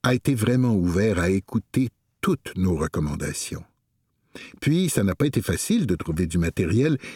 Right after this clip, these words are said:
qui répond à chaque enfant, parce que chaque enfant est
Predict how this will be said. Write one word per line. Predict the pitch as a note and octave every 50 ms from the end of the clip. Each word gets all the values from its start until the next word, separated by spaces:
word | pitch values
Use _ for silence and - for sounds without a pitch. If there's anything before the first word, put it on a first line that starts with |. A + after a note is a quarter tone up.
| - _ -
qui | - C3 A2
répond | F#2+ G#2 A#2+ A#2 - - F3 G3 D3 E2+
à | D2+
chaque | - - F2 D#2 - D#2+
enfant, | D2+ C#2 - - E2 D2+ - - - - - - -
parce | - A#2+ G2 - -
que | - A#2 F#2+ D#2 -
chaque | - - - - D3 - -
enfant | G2+ F2 - - - A#2 - - _ -
est | - - -